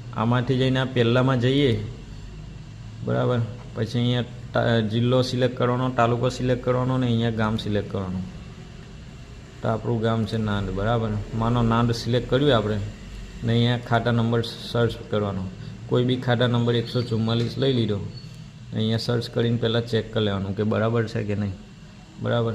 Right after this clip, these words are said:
જો બરાબર હોય તો અહીંયાથી પ્રિન્ટ, આ, ગામ નમૂના પર ક્લિક કરીને પછી અહીંયા પ્રિન્ટ જનરેટ થઈ જાય. પ્રિન્ટ જનરેટ થાય પછી અહીંયાથી પ્રિન્ટ આપી દેવાની, પછી પ્રિન્ટ કરી લેવાની, બરાબર?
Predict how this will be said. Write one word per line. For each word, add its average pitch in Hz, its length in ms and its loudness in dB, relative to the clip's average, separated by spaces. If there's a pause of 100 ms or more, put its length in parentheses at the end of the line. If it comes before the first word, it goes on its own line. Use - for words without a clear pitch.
(580)
જો 113 100 0
બરાબર 117 420 4
હોય 120 300 4 (760)
તો 117 60 -2
અહીંયાથી 113 380 2
પ્રિન્ટ, 117 560 0
આ, 104 280 0
ગામ 110 260 0
નમૂના 113 400 2
પર 113 240 0 (720)
ક્લિક 120 280 0
કરીને 123 340 4
પછી 120 540 -2 (160)
અહીંયા 117 360 2 (220)
પ્રિન્ટ 127 280 2
જનરેટ 117 560 2
થઈ 107 120 2
જાય. 95 160 0 (640)
પ્રિન્ટ 135 260 2
જનરેટ 123 460 2
થાય 139 240 4 (420)
પછી 131 200 -2
અહીંયાથી 123 280 0
પ્રિન્ટ 123 340 -2
આપી 127 200 2
દેવાની, 113 300 0
પછી 110 300 -4
પ્રિન્ટ 110 360 -4
કરી 107 140 2
લેવાની, 98 220 -2
બરાબર? 127 340 2